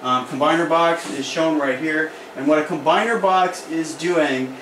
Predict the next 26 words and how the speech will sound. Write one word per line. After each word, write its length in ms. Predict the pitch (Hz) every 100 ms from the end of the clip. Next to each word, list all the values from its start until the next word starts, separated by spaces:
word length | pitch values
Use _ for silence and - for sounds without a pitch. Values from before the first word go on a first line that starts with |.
| -
combiner 340 | 131 156 220 220
box 240 | 214 208
is 140 | 196 143
different 440 | 156 190 190 170
than 140 | 147 143
a 80 |
junction 420 | 127 147 151 147 117
box, 320 | 117 107 123
and, 160 | 120
and 180 | - 127
this 200 | 135 131
is 80 | 127
why. 280 | 120 117 - - - - -
Uh, 220 | 123 120 135
you'll 160 | 156
see, 420 | 151 185 175 165 147
and 120 | 147
this 140 | 170
is 80 | 170
a 80 | 147
nice 180 | 139 131
picture 320 | - 156 135
because 320 | 123 - 120
it's 140 | 120 -
showing, 600 | 156 151 151 143 139 135
um, 460 | 120 120 120 113